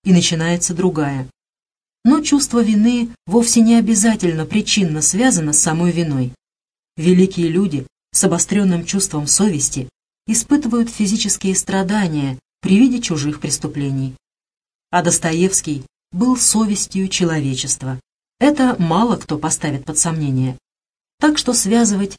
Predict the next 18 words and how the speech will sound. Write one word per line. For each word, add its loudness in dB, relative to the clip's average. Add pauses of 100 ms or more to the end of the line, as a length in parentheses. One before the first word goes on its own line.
(160)
ясновидение 2
духа -2 (160)
с 2
сатанинскими 2
глубинами 2 (280)
очень 0
опасно, -2 (400)
тем 4
более 2
что -2
вся 0
история 0
духа -2
свидетельствует: -2 (420)
сатанинские 2
глубины 2
у 0
одних, 0